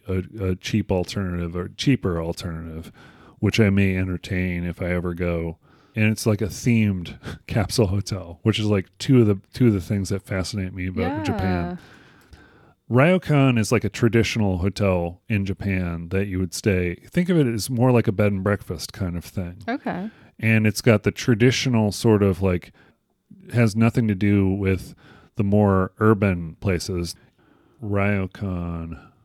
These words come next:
Speaker 1: I think I'm s-, saying that okay.
Speaker 2: Beats me. I have no idea.
Speaker 1: <laughs>
Speaker 2: Sounds good. <laughs>
Speaker 1: Traditional Japanese inn. Yeah, if I show you pictures of these, you'll kinda see. And it's got, uh, like, it's a traditional breakfast.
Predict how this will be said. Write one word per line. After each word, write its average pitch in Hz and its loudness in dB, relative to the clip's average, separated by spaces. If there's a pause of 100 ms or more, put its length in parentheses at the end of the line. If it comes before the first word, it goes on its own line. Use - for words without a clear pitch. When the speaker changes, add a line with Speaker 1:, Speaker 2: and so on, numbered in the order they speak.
(260)
Speaker 1:
I 113 -2
think 208 -2
I'm 110 0
s-, 95 -8
saying - -6
that 87 -6 (340)
okay. 90 -6 (320)
Speaker 2:
Beats 208 -8
me. 196 -8
I 185 -10
have 180 -12
no 175 -10
idea. 185 -6 (300)
Speaker 1:
<laughs> 87 -8
Speaker 2:
Sounds 247 -4
good. 202 -4 (380)
<laughs> 254 0
Speaker 1:
Traditional 143 2
Japanese 113 2
inn. 95 -2
Yeah, 110 6
if 110 2
I 120 4
show 135 4
you 123 6
pictures 110 0
of 104 2
these, 98 2 (460)
you'll 107 -2
kinda 107 2
see. 104 0
And 104 -2
it's 104 -4
got, 110 2
uh, 107 -4
like, 104 0 (260)
it's - -10
a - -20
traditional 117 2
breakfast. 139 2